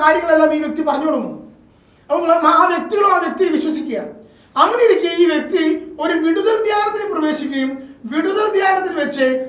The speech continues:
ആ സൗഖ്യം ലഭിക്കുകയും ചെയ്തപ്പോൾ ആ വ്യക്തി മനസ്സിലാക്കി തൻ്റെ ഉള്ളിലൂടെ സംസാരിച്ചത് പരിശുദ്ധാത്മാവല്ല,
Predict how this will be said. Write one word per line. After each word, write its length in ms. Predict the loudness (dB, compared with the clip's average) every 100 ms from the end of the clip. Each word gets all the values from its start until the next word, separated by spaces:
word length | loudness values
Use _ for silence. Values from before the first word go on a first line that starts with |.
| -10 -2
ആ 40 | 0 2 0
സൗഖ്യം 340 | 0 2 2
ലഭിക്കുകയും 400 | 2 0 2 0 0
ചെയ്തപ്പോൾ 380 | -2 0 0 -2 -4 -10 -2
ആ 60 | -2
വ്യക്തി 220 | -2 -4 -2
മനസ്സിലാക്കി 500 | 0 0 0 -2 -2 -6 -10 -12 -2
തൻ്റെ 300 | 0 2 0 0
ഉള്ളിലൂടെ 380 | 0 0 0 0
സംസാരിച്ചത് 600 | -2 2 2 2 -2 -4 -2
പരിശുദ്ധാത്മാവല്ല, 840 | 0 0 4 4 4 2 2 2